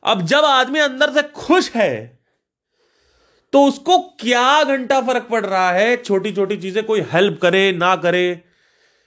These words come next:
फिर आदमी एक पॉइंट आता है जो वो इतना ज्यादा सुखी हो जाता है कि उसको इजैकुलेट करना पड़ता है। मतलब, इतना ज्यादा इसके अंदर वीर्य या स्पर्म बन गया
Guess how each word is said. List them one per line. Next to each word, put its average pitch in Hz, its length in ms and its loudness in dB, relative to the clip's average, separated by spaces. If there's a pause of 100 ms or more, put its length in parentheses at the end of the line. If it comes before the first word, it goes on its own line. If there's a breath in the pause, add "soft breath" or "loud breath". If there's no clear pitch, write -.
(120)
फिर 269 160 2
आदमी 254 320 2
एक 285 180 0
पॉइंट 247 280 -2
आता 247 220 2
है 262 100 4
जो 277 140 -2
वो 277 140 2
इतना 190 500 0
ज्यादा 254 280 2
सुखी 214 260 -6
हो 175 120 -4
जाता 120 280 -4
है 131 280 -8 (1160)
कि 285 440 0 (1200)
उसको - 580 0
इजैकुलेट 202 640 2
करना 127 260 -6
पड़ता 104 280 -14
है। - 80 -20 (1700 soft breath)
मतलब, 247 400 2
इतना 220 320 0
ज्यादा 226 260 2
इसके 226 280 -2
अंदर 214 340 -4 (360)
वीर्य 196 460 0
या 185 200 2
स्पर्म 180 420 -6
बन 147 180 -4
गया 117 300 -6